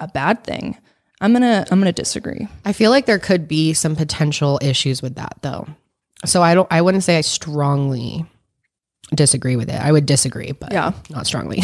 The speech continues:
Speaker 2: <laughs>
Speaker 1: Yeah. No, I definitely can see the potential for issues for
Speaker 2: Mm-hmm.
Speaker 1: sure.
Speaker 2: So the next section, we are talking about the economy.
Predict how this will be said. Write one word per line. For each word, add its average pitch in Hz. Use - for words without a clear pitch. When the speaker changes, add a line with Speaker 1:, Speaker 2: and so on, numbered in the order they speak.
Speaker 2:
<laughs> -
Speaker 1:
Yeah. 170
No, 208
I 175
definitely 208
can 196
see 180
the 160
potential 139
for -
issues -
for -
Speaker 2:
Mm-hmm. 165
Speaker 1:
sure. 156
Speaker 2:
So -
the 185
next 185
section, 156
we 156
are 135
talking 147
about 135
the 139
economy. -